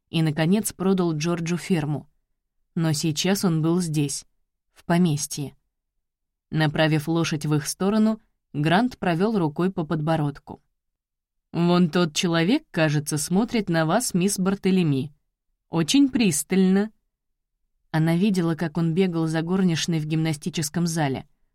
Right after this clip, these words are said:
Он не посмеет обличать Лили, перед всеми.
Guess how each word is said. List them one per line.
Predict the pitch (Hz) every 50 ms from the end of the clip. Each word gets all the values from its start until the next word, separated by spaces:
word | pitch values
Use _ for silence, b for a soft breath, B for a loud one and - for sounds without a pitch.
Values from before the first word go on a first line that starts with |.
| _ _ _
Он | 175 180 190 196
не | 196
посмеет | - - 208 - - - 202 170 151 143 147 -
обличать | 143 147 156 156 156 151 - 147 139 -
Лили, | 151 147 147 151 170 220 254 254 _ _ _ _ _ _
перед | 175 156 180 180 -
всеми. | - - - - 175 151 139 135 135